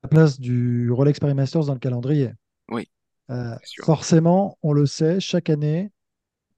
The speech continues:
Speaker 1: c'est, alors, soit c'est une super date, parce qu'il y a des enjeux incroyables, avec
Speaker 2: Avec
Speaker 1: la
Speaker 2: le
Speaker 1: place
Speaker 2: Masters.
Speaker 1: de numéro un mondial,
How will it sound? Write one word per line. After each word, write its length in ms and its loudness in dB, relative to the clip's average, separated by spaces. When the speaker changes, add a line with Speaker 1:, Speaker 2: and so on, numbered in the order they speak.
Speaker 1:
c'est, 760 -4
alors, 320 -8
soit 200 2
c'est 140 0
une 100 0
super 380 0
date, 280 -2
parce 160 2
qu'il 80 -2
y 20 4
a 40 4
des 200 0
enjeux 240 2
incroyables, 580 0
avec 160 -6
Speaker 2:
Avec 140 0
Speaker 1:
la 80 -2
Speaker 2:
le 40 -2
Speaker 1:
place 120 0
Speaker 2:
Masters. 180 2
Speaker 1:
de 60 2
numéro 340 -2
un 80 -2
mondial, 460 4